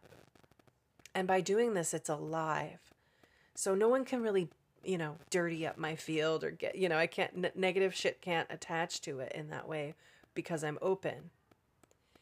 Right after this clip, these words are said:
Um, rather, I feel as though my frequency is in conversation with others' frequencies. And it's almost as though I'm negotiating,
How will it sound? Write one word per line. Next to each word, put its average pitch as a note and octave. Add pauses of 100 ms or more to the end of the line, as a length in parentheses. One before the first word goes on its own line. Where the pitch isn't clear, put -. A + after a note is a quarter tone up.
(440)
Um, D#3 (800)
rather, E3+ (180)
I E3
feel E3+ (220)
as E3
though D#3 (580)
my E3 (100)
frequency E3+
is D3 (440)
in F3
conversation E3
with D#3
others' D3
frequencies. D3+ (840)
And F3+
it's F3+
almost G#3
as F3+
though E3
I'm D#3
negotiating, D#3+